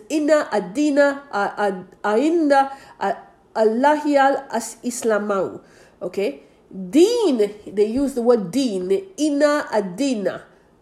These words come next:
Deen means religion in English.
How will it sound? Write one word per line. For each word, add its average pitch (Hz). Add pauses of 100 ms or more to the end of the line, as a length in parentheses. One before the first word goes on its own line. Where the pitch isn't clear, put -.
(380)
Deen 302
means 240
religion 262 (140)
in 208
English. 202